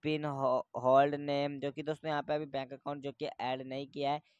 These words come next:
इस वजह से ये आ रहा है। जो कि दोस्तों यहाँ पे आप अपना जो कि बैलेंस वगैरह भी टे-, चेक कर सकते हो।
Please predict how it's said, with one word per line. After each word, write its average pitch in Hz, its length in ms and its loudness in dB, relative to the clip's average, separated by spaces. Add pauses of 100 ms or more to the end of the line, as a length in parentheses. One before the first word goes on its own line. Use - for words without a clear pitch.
(120)
इस 139 180 -8
वजह 139 220 -4
से 151 120 -6
ये 151 160 -2
आ 127 220 0
रहा 123 100 0
है। 123 80 -4
जो 135 120 -4
कि 147 100 -10
दोस्तों 151 300 -6
यहाँ 139 140 -2
पे 139 120 -2
आप 147 140 0 (280)
अपना 147 200 -4
जो 143 120 -4
कि 156 140 0
बैलेंस 139 380 0
वगैरह 135 280 2
भी 139 120 -2
टे-, 131 220 -10
चेक 147 340 0
कर 139 120 2
सकते 127 100 -2
हो। 127 60 0